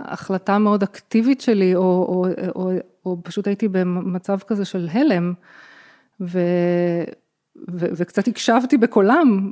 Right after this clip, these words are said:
אמרו לי לא לראות, אז לא, אז לא ראיתי, כי הבנתי שזה משהו קשה. ואמרתי, "אולי אני יכולה לקבל את זה קצת במנות קטנות יותר, וקצת להבין יותר טוב מה קורה לפני שאני,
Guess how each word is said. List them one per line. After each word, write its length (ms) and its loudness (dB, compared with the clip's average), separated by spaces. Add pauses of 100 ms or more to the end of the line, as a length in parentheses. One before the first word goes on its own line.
(140)
אמרו 200 0
לי 140 6
לא 120 4
לראות, 420 2
אז 120 0
לא, 200 2
אז 180 -6
לא 180 0
ראיתי, 400 2
כי 140 0
הבנתי 340 -2
שזה 240 -4
משהו 280 -2
קשה. 380 -2 (920)
ואמרתי, 600 -2
"אולי 160 4
אני 120 2
יכולה 280 2
לקבל 480 2
את 60 2
זה 80 0
קצת 280 0
במנות 420 2
קטנות 500 2
יותר, 440 4
וקצת 300 -2
להבין 480 4 (160)
יותר 400 0
טוב 260 2
מה 120 4
קורה 360 2
לפני 300 2
שאני, 680 0